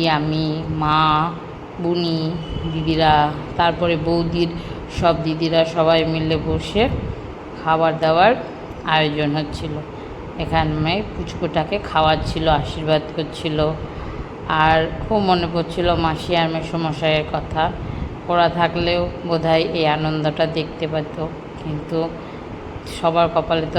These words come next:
আর সব সুখ সয় না। সেই আনন্দর মাঝখানে একটু দুঃখ ছিলই, তাই আমরাই নিজে, তারপরে পুচকুটাকে আশীর্বাদ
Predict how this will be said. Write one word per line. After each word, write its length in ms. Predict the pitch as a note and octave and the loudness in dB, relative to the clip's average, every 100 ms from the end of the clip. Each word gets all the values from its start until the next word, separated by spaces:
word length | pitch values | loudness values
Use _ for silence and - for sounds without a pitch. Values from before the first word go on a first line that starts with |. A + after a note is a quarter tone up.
| D#3+ | 2
আর 60 | D#3 | 2
সব 160 | E3+ D#3+ E3 | 2 2 0
সুখ 180 | E3+ E3 - - | -4 -4 -4 -2
সয় 220 | D#3 D3+ D#3+ | 0 0 0
না। 80 | D#3 C#3+ - - - - - - | -2 -4 -8 -8 -8 -10 -12 -12
সেই 200 | - F3+ E3+ D#3 | -2 0 2 2
আনন্দর 420 | D#3+ E3 E3 D#3+ D#3 | 0 -2 -2 0 0
মাঝখানে 520 | D#3 D3+ - E3 F3+ A#3 - - - - - - - - F3 | 0 -2 -2 -2 0 -4 -8 -12 -12 -10 -8 -8 -10 -8 -8
একটু 180 | - E3+ D#3 | -4 -2 -2
দুঃখ 240 | D3+ - E3+ E3+ F3 - - - - - - | -4 -2 2 2 2 -4 -8 -10 -12 -10 -6
ছিলই, 380 | G3 F#3 E3 F3+ - - - - - - - - - - - - | -2 2 2 0 -4 -12 -14 -14 -12 -12 -12 -12 -12 -12 -12 0
তাই 240 | F3+ E3 D#3+ E3 - - E3 | 4 4 2 -2 -8 -4 -2
আমরাই 380 | F3 F3 F#3 G3 G3 | 2 6 6 6 0
নিজে, 240 | F3+ E3+ F3+ - _ - - F3+ | -2 2 2 0 _ -20 -8 0
তারপরে 400 | F3 E3 E3+ F3 F3 | 0 0 -2 -2 -2
পুচকুটাকে 580 | F3 - F3 D#3 D3+ E3 D#3 | -8 -6 -4 -2 0 2 0
আশীর্বাদ 420 | - D#3+ E3 | -2 -2 0